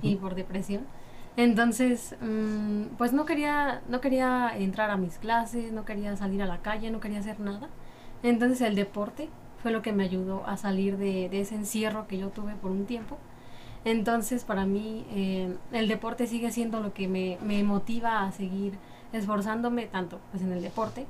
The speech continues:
Speaker 1: como en los estudios. Y como lo menciona Mau, pues, eh, las entrenadoras que tenemos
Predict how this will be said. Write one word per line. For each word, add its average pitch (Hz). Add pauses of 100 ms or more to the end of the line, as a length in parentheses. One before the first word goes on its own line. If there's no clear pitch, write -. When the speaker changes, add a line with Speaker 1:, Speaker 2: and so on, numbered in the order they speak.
Speaker 1:
como 208
en 196
los 190
estudios. 226 (460)
Y 226
como 233
lo 226
menciona 262
Mau, 262 (120)
pues, 208 (120)
eh, 202
las 214
entrenadoras 208
que 202
tenemos 196